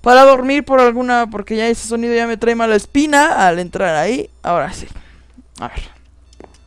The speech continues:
Eh, ok, conducto de ventilación y todo. Mike, otro obstáculo más. Tengo que hacerlo. Mucha gente depende de mí. Ok, vamos por aquí.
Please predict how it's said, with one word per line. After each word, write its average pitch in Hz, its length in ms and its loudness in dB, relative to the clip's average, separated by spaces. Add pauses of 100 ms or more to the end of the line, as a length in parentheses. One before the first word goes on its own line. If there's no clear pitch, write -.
(800)
Eh, 185 400 -4
ok, 156 240 -8
conducto 170 320 -8
de 175 80 -6
ventilación 170 580 -6
y 196 80 -10
todo. 143 260 -6 (280)
Mike, 196 360 -2
otro 233 420 -6
obstáculo 220 500 -8
más. 185 400 -6 (200)
Tengo 196 300 -10
que 185 80 -8
hacerlo. 165 420 -6
Mucha 196 280 -10
gente 214 200 -10
depende 180 380 -10
de 160 160 -12
mí. 151 380 -16 (460)
Ok, - 160 -20
vamos - 260 -20
por - 180 -16
aquí. 196 480 -18